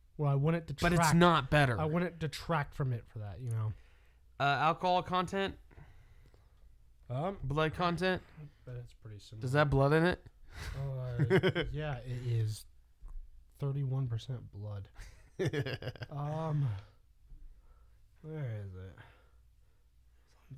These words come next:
Speaker 1: this side last time. Uh-huh.
Speaker 2: Oh, it was on the other one.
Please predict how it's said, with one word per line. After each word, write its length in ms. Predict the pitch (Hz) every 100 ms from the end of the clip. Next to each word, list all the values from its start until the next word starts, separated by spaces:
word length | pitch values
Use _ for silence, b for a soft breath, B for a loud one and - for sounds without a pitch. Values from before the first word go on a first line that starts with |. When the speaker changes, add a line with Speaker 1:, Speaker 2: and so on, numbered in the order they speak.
| 131
Speaker 1:
this 120 | 156 -
side 200 | 104 98 -
last 160 | 117 127 _
time. 240 | - - - _ _ - - _ - _ _ _ _ _ _ _ _ _ - 139
Uh-huh. 600 | 113 170 196 202 214 - 170
Speaker 2:
Oh, 80 |
it 20 | 147
was 180 | 127
on 200 | 135 185 147
the 120 | 120
other 200 | 165 143
one. 240 | 104 110